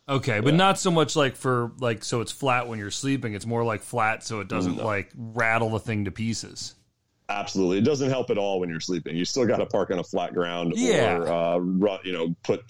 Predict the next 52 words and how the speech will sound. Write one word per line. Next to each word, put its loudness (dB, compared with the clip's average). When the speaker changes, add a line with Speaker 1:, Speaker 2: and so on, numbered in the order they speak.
Speaker 2:
Max 0
Trax -2
or 0
leveling 2
blocks 0
or -4
something 0
like 0
that 0
under 0
the 0
tires -2
to, 0
you 2
know, 0
level 2
things -2
out. -2
Speaker 1:
Right. 4
It's 0
just 2
so 2
that, 4
like, 0
basically 0
the -4
frame -2
doesn't -4
rip 2
that -6
box 0
off -2
its -10
hinges -4
while -4
it's, -10
like, -8
Speaker 2:
Yeah. 0
Speaker 1:
articulating -2
around 0
and -6
going -4
over -6
ruts -2
and -12
rocks 0
and -8
all -4
that -4
kind -8
of -10
stuff. -16